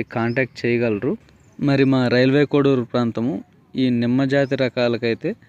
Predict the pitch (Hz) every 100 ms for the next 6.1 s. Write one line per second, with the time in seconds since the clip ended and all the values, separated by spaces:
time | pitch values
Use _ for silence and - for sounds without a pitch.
0 | _ - _ - 123 127 123 120 113 135
1 | 135 127 120 117 113 110 104 151 196 131
2 | 123 135 - 135 135 131 127 - 131 127
3 | - 123 - - 127 123 123 120 123 110
4 | 117 120 120 120 131 123 117 113 113 110
5 | 113 180 - - _ _ - 117 127 127